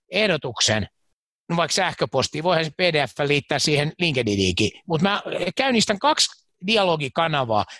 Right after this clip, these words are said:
yhden virallisen, joka on tää sun parjaama sähköposti esimerkiksi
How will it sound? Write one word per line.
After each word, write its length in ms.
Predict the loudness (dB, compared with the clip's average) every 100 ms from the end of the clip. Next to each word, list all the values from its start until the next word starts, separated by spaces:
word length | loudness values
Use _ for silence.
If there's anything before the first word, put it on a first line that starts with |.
| -6
yhden 380 | 0 2 2 2
virallisen, 640 | 2 2 2 2 2 2 0 _ -4
joka 220 | -2 0
on 80 | 0
tää 160 | 0 0
sun 240 | 0 2
parjaama 420 | 0 0 -2 0
sähköposti 760 | 0 0 -2 -2 0 0 2 0
esimerkiksi 520 | 2 2 2 0